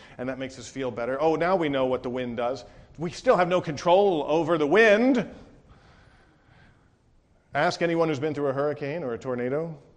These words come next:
The wind blows where it will. And then God ties the Spirit to that. He says the Holy Spirit is like that. What? I don't like that.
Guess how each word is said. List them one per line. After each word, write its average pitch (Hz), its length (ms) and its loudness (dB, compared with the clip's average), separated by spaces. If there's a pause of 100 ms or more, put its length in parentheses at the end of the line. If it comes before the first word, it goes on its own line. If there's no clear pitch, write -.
(460)
The 120 100 -4
wind 143 280 0
blows 131 320 2
where 123 180 -2
it 117 80 -8
will. 120 340 -8 (2000)
And 110 120 -12
then 135 160 -2
God 127 260 -4
ties 123 340 -6
the 123 100 -14
Spirit 147 400 -8
to 113 100 -16
that. 92 240 -12 (140)
He 127 100 -18
says 127 260 -10
the 131 100 -14
Holy 135 240 -8
Spirit 143 380 -8
is 101 160 -16
like 101 240 -16
that. - 640 -6 (1400)
What? 160 220 -4 (2500)
I 127 100 0
don't 165 140 4
like 180 180 0
that. 101 260 -6